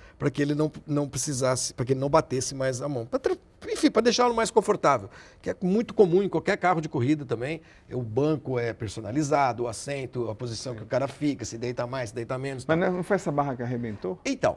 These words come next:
Speaker 1: essa é a, essa é a tese mais aceita,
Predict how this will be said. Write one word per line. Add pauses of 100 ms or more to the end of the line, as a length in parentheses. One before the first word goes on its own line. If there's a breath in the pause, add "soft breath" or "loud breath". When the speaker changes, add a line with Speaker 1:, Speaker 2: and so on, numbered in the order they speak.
Speaker 1:
essa
é (240)
a, (560)
essa
é
a
tese
mais
aceita,